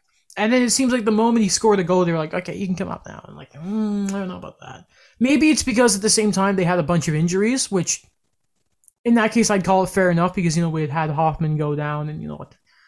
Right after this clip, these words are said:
like, I'll give them the benefit of the doubt there, but not too much, not too much. Um,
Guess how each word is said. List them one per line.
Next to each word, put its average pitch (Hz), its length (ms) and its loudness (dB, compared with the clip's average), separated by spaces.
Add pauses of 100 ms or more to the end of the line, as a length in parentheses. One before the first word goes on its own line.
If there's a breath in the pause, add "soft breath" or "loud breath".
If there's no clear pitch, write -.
(120)
like, 202 180 0
I'll 196 160 2
give 220 260 0
them 240 180 4
the 220 60 2
benefit 185 420 0
of 170 100 0
the 160 80 -4
doubt 160 380 -6
there, 175 220 -4
but 170 220 -14 (100)
not 180 280 -6
too 165 140 -14
much, - 280 -16
not 165 220 -14
too - 120 -18
much. 165 340 -18 (640 soft breath)
Um, 220 400 0